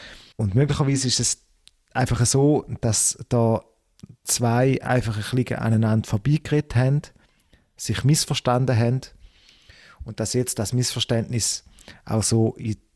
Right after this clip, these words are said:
die, in die, in die Medien gekommen ist. Lonza hat gemeint, wir machen dem Bund ein gutes Angebot und der Bund hat gemeint, die Lonza gebe ihnen einfach den Tipp, redet mit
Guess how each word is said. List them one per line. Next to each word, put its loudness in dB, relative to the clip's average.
die, 0
in -8
die, -14
in -8
die 2
Medien 4
gekommen 0
ist. 0
Lonza 2
hat 2
gemeint, 0
wir 0
machen 0
dem 0
Bund 0
ein -2
gutes 2
Angebot 0
und -10
der -6
Bund 4
hat 0
gemeint, 0
die -2
Lonza 0
gebe -2
ihnen -2
einfach -2
den -2
Tipp, -4
redet 0
mit 0